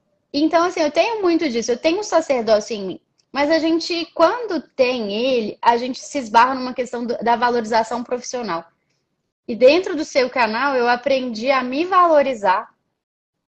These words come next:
na forma certa. Então, isso foi a grande virada de chave. Então, a questão, assim, de precificar a consulta, de, é, é claro que a, o nosso objetivo não é, é, é só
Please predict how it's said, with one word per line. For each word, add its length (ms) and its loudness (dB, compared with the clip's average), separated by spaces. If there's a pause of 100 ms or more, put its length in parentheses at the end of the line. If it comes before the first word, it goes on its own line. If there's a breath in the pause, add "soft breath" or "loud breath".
(440)
na 220 2
forma 400 2
certa. 440 -2
Então, 220 -6
isso 200 -8
foi 100 2
a 80 2
grande 340 0
virada 380 0
de 100 -10
chave. 360 -6 (720)
Então, 460 2
a 120 6
questão, 440 -2
assim, 460 -6
de 140 -6
precificar 480 -2
a 40 0
consulta, 800 -6
de, 360 -10
é, 540 2
é 40 -2
claro 320 2
que 180 -6
a, 320 2
o 20 -10
nosso 240 -4
objetivo 460 -12
não 180 -8
é, 200 -6 (340)
é, 600 2 (220)
é 80 -4
só 600 2